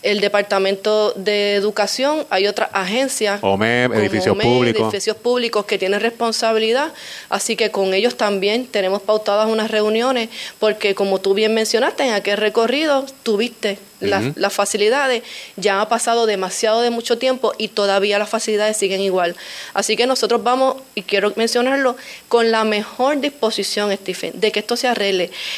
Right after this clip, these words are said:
Speaker 1: Aquí no estamos de que ellos son un partido, él, ella es otro,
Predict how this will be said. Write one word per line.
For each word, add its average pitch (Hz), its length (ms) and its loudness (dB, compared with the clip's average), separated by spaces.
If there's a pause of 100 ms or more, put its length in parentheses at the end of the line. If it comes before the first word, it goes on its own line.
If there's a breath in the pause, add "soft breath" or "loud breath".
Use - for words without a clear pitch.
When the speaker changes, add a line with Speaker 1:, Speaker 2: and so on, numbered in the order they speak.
(120)
Speaker 1:
Aquí 226 280 0
no 269 120 2
estamos 285 420 0 (120)
de 208 200 0
que 208 300 0
ellos 220 200 2
son 254 160 0
un 247 80 0
partido, 247 680 0
él, 208 200 -2 (100)
ella 208 240 0
es 214 40 -2
otro, 247 460 0